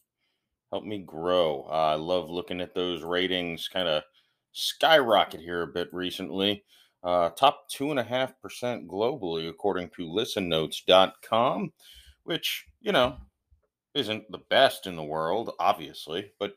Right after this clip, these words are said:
top two and a half percent. Someone said, "How, how good is that?" And I said, "Well, it's better than not being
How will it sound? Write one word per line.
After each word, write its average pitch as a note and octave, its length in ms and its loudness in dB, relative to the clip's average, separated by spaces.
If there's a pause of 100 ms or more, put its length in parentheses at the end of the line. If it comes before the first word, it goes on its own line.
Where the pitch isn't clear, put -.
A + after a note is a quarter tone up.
top E3 220 2
two D#3 140 -4
and C#3 100 0
a - 20 4
half C3 240 2
percent. C3 420 -2 (380)
Someone B2+ 300 -4
said, B2 200 4
"How, D3+ 280 8
how C#3+ 180 6
good D3+ 240 0
is C#3 140 4
that?" G#2 180 10
And - 80 -4
I F#2+ 100 2
said, G#2 200 -2
"Well, E3+ 140 0
it's G3+ 120 -6
better E3+ 240 2
than A2+ 240 0
not F#2 380 0
being D2 360 -14